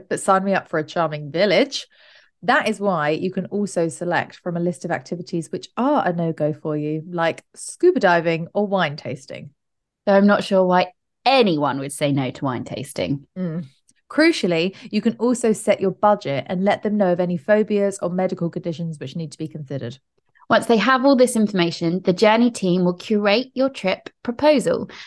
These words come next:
Speaker 2: avoiding all the tourist traps, taking you on an adventure you probably wouldn't have chosen for yourself, but a great fit for you.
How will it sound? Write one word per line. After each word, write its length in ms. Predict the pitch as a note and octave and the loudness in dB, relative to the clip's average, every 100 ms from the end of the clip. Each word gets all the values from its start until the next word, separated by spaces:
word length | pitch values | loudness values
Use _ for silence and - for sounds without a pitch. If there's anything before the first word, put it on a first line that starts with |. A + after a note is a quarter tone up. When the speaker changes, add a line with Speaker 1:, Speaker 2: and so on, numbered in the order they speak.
| - | -2
Speaker 2:
avoiding 600 | G#3 F#3+ A#3 A#3+ A3+ A3 - | 0 6 6 6 4 2 4
all 240 | C#4 D#4 | 6 8
the 120 | C#4+ | 6
tourist 480 | C#4+ F3+ E3 D#3+ - | 2 0 0 -4 -4
traps, 420 | F3 F3 - - - - - | -2 -2 -4 -16 -18 -14 2
taking 340 | A#3+ A#3 B3 | 2 4 4
you 120 | B3+ | 6
on 120 | A#3 | 6
an 120 | G#3+ G#3 | 4 4
adventure 420 | G3 F3 F3+ F3+ | 2 -2 -2 -4
you 140 | F#3 | -4
probably 580 | F3+ - D4 D#4+ D4+ C#4 | -4 2 2 4 2 4
wouldn't 220 | G3+ F3+ | 4 2
have 100 | E3+ | -2
chosen 340 | - F#3+ F3+ E3+ | 0 0 2 -2
for 80 | |
yourself, 540 | F#3 F3+ - G3+ A3 - - - - _ | -4 -2 2 4 2 -4 -20 -20 -20 _
but 140 | - | 0
a 60 | F#3+ | 0
great 420 | F#3 G#3 G#3 - | 2 4 4 2
fit 220 | - F3+ - | -2 -4 -2
for 40 | E3 | -2
you. 360 | D#3 C#3+ C#3+ | 0 -2 -6